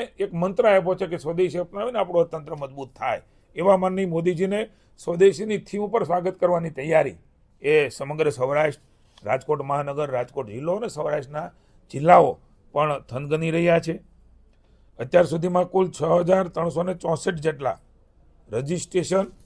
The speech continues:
એ થઈ ચૂક્યા છે. બાવીસ દેશો,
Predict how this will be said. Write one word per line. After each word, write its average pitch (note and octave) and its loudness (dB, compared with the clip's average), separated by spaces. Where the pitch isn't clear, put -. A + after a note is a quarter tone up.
એ F#3+ 4
થઈ E3+ 2
ચૂક્યા C#3 -6
છે. - -20
બાવીસ F3+ 4
દેશો, E3 0